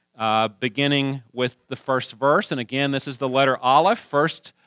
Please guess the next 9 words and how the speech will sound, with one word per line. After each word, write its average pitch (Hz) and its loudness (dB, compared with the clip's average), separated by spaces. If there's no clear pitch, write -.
letter 156 4
of 185 2
the 190 2
Hebrew 196 2
alphabet. 170 2
And 135 2
in 131 -2
Hebrew, 165 0
every 214 0